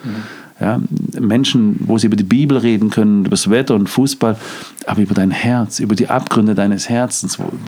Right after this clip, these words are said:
Speaker 2: da haben die Leute so einen Mangel dran. Und dann gibt's die drei Schleifen. Ja. Auf Schleife Nummer drei steht Ruhe in Frieden.
Speaker 1: Mhm.
Speaker 2: Und ich denk mir manchmal in meiner bescheidenen Art,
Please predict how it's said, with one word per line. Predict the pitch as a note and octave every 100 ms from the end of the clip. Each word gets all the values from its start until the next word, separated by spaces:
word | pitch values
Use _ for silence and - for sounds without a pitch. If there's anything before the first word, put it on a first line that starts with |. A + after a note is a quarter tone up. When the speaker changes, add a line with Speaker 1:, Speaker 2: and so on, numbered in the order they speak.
| G#2
Speaker 2:
da | - F#2+
haben | G2+
die | G#2 G#2+
Leute | G2 G#2 G2+ - - - - - -
so | - -
einen | G#2+
Mangel | G#2 A2 A2+
dran. | G2 G2 F#2+ - - _ _ _ _ - - -
Und | G#2
dann | G#2+ C#3
gibt's | C#3+
die | -
drei | A2 G#2 A2
Schleifen. | - G2+ A2 A2 F2
Ja. | F2+ G2
Auf | F#2+ - -
Schleife | - - A#2 A#2+
Nummer | A2+ A2
drei | G#2+ G2 A2
steht | - G#2 G2+ - - - - - -
Ruhe | G#2+ G#2+
in | F#2+
Frieden. | F2+ F2 F2+ F2 - _ _ _
Speaker 1:
Mhm. | - G2
Speaker 2:
Und | -
ich | -
denk | - A2+
mir | A#2
manchmal | G2+ G#2 -
in | G#2
meiner | G2+ G2+
bescheidenen | F#2+ - G2 A2+ A2+ G#2+
Art, | G2+ A2+